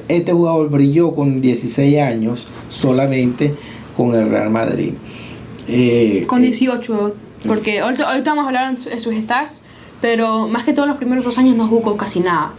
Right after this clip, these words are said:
Speaker 1: Ok.
Speaker 2: El, su, su primer año promedió punto siete puntos por partido.
Speaker 1: Ok.
Speaker 2: Bueno, un jugador que creció, este, en los deportes. Su papá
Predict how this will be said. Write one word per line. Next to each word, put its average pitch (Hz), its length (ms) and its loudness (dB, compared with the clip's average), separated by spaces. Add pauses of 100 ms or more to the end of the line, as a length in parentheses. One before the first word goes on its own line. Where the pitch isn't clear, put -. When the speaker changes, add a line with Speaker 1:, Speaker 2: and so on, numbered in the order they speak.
Speaker 1:
Ok. - 240 -4
Speaker 2:
El, 240 160 0
su, 220 280 -2
su 254 140 0
primer 247 260 2
año 330 240 2
promedió 233 480 2 (160)
punto 226 260 4
siete 220 260 0
puntos 208 220 -4
por 180 100 -4
partido. 170 320 -4 (440)
Speaker 1:
Ok. - 180 -2 (520)
Speaker 2:
Bueno, 262 240 2
un 262 60 4
jugador 320 360 0
que 208 460 -2 (480)
creció, 269 840 0
este, 202 480 -2
en 196 60 -4
los 214 100 2
deportes. 277 580 -2
Su 220 100 -2
papá 226 500 -2